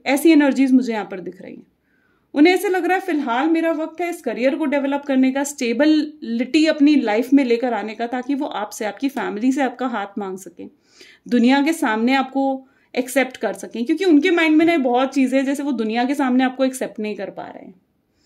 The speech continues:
देखिए, इमोशनल बॉन्ड तो definitely है आपके पर्सन में, ठीक है, यानी इमोशनल बॉन्ड तो वो डेवलप करते हैं, आपके बिना खुश अगर आप भी नहीं हो ना, तो खुश तो देखो वो भी नहीं है, अपसेट वो भी नजर आ रहे हैं।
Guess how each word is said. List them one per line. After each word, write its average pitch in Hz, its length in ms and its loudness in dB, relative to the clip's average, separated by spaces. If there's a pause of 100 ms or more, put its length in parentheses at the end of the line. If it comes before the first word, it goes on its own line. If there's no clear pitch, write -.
(1200)
देखिए, 339 220 0
इमोशनल 285 640 6
बॉन्ड 294 320 2
तो - 20 -2
definitely 247 720 0
है 220 120 2
आपके 226 300 -2
पर्सन 214 380 -6
में, 202 220 -14 (480)
ठीक 320 140 -2
है, 320 120 2
यानी 311 120 4
इमोशनल 269 480 4
बॉन्ड 262 260 2
तो 269 80 -2
वो 285 80 -2
डेवलप 240 460 0
करते 196 300 -8
हैं, 180 100 -4
आपके - 380 -4
बिना 311 440 2
खुश 339 300 0
अगर 277 260 -2
आप 226 300 -2
भी 302 160 2
नहीं 311 200 2
हो 302 100 0
ना, 294 140 -2
तो 320 80 -4
खुश 294 360 -6
तो 285 80 -6
देखो 294 240 0
वो 240 180 2
भी 233 160 -2
नहीं 220 220 -2
है, - 80 -18 (800)
अपसेट 277 400 0
वो 247 160 4
भी 262 140 4
नजर 247 300 2
आ - 80 -8
रहे - 180 -14
हैं। - 140 -20